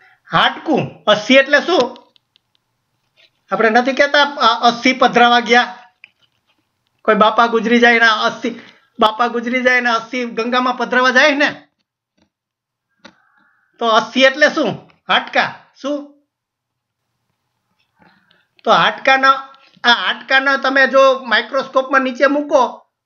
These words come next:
તો એનો, એના કોષ કેવા દેખાય? એના નાના નાના બિંદુઓ આના જેવા દેખાય. એટલે વચ્ચે જો કાળું કાળું હોય, આજુબાજુ બધા આવા સફેદ હોય. એટલે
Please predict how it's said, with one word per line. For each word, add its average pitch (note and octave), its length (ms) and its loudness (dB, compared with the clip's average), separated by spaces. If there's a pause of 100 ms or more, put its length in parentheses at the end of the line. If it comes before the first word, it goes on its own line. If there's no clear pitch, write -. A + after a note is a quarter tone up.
તો B3 120 -2
એનો, C4+ 580 0
એના C4 240 2
કોષ C4+ 320 -4
કેવા D#4 240 2
દેખાય? A#3+ 360 -2
એના A#3+ 260 0
નાના A#3 280 2
નાના A#3+ 240 0
બિંદુઓ A3 600 -4 (100)
આના C4+ 200 2
જેવા A#3 260 0
દેખાય. F#3 380 -2 (600)
એટલે G#3 220 -2 (440)
વચ્ચે A3 300 -6
જો C4+ 140 -2
કાળું A#3+ 340 -2
કાળું A#3+ 280 -2
હોય, A#3 200 2 (320)
આજુબાજુ A#3 500 -4
બધા A3+ 200 -2
આવા A3+ 420 -2 (100)
સફેદ A#3 300 -2
હોય. F3 200 -6 (2250)
એટલે A#3 180 4